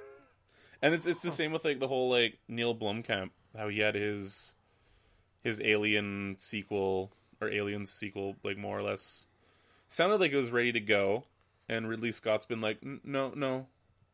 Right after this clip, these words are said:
Speaker 1: no, I've, I've got ideas, and I, I own this now again, so, um, yeah, no, this is mine."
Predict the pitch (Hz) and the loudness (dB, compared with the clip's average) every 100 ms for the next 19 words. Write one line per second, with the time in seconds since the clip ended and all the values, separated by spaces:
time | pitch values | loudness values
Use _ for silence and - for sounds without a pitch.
0 | _ - 135 127 135 - 131 127 131 123 | _ -12 -4 0 0 -2 -4 -2 0 2
1 | 117 110 107 107 - - 110 107 107 104 | 2 2 0 0 -6 -10 -4 0 0 0
2 | 107 107 101 101 98 - 98 98 98 98 | 0 0 -2 -6 -8 -8 -6 -4 -4 -4
3 | 98 113 - 113 104 104 - _ _ _ | -6 -12 -6 -2 -2 -4 -10 _ _ _
4 | - _ - 101 98 95 95 95 - _ | -20 _ -10 -4 -2 -2 -6 -10 -16 _
5 | _ _ - - _ _ - 110 104 - | _ _ -20 -20 _ _ 0 0 0 -4
6 | 113 98 117 117 117 104 98 95 | -4 -4 -4 -6 -4 -2 -2 -4